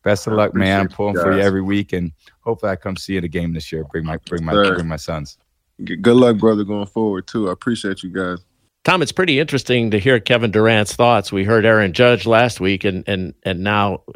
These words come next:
Speaker 3: you know, Kevin Durant, who's just, who's just so great, and he's so fluid and so much fun to watch. It's just, uh,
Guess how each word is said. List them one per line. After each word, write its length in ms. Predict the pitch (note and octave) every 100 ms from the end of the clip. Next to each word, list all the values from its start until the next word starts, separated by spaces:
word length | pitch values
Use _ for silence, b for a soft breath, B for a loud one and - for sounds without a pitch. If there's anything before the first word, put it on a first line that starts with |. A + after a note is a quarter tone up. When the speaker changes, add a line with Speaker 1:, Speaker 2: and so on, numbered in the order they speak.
| _
Speaker 3:
you 80 | A2+
know, 120 | F2+
Kevin 300 | F#2+ A#2 G#2
Durant, 400 | F#2+ F2+ A2 G#2
who's 160 | F#2+ G2
just, 320 | C#3 A#2+ -
who's 180 | - C3+
just 260 | - C#3+ -
so 200 | F3+ E3+
great, 400 | G2+ A#2+ A#2+ -
and 80 | G#2+
he's 140 | G2+
so 180 | - -
fluid 420 | G3 - C3 C3+
and 100 | G2
so 140 | E2+ D3+
much 220 | C3 -
fun 240 | - G#2+
to 80 | G#2
watch. 340 | E2 F#2+ G2+ -
It's 140 | D#2+
just, 280 | G2 - -
uh, 160 | F2+